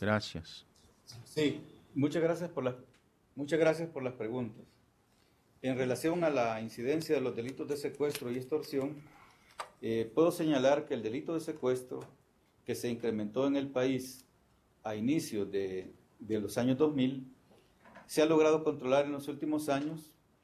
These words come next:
Speaker 2: Este año hemos tenido diez casos. La mayoría de estos casos han sido atribuibles a estructuras también de maras o pandillas, ya que hay determinadas estructuras en el país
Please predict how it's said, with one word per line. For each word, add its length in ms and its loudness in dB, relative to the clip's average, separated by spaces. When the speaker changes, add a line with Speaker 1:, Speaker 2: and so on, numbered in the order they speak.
Speaker 2:
Este 320 0
año 260 2
hemos 280 0
tenido 340 0
diez 380 -2
casos. 560 -6
La 160 -4
mayoría 480 2
de 80 0
estos 240 -6
casos 420 0
han 140 -4
sido 260 -2
atribuibles 840 -2
a 180 4
estructuras 600 0
también 420 0
de 100 0
maras 320 -4
o 80 -6
pandillas, 580 0
ya 220 4
que 80 4
hay 140 6
determinadas 720 2
estructuras 640 -2
en 100 -2
el 140 -2
país 480 -2